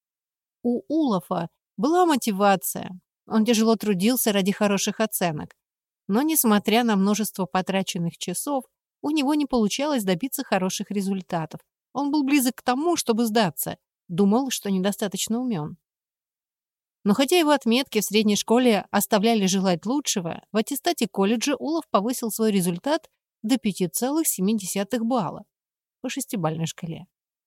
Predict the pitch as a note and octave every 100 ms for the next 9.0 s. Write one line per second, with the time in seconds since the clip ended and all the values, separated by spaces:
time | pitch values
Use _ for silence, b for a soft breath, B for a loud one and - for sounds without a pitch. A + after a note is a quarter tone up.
0 | _ - C4 D#4 A#3 F#3+ F3+ A#3 A3 G3+
1 | F3+ F#3 A3 - G3+ F#3+ F#3 - C4 D4
2 | C4 D4 C4 _ F#3 F#3 - - F#3+ F3+
3 | G#3+ A#3+ - F#3 - G3 F#3+ F#3+ F#3+ D3+
4 | E3 F#3 - _ _ _ _ _ _ _
5 | - G3+ A3+ - F#4+ D4+ C#4 G#3 G#3 -
6 | G#3+ G3+ - G3 A#3+ B3 - G3+ F#3 _
7 | - G3 G3+ F#3 F#3+ G3+ - F#3 F3+ -
8 | F#3+ F#3+ F3+ F3+ F3+ G#3+ G#3 F3 F#3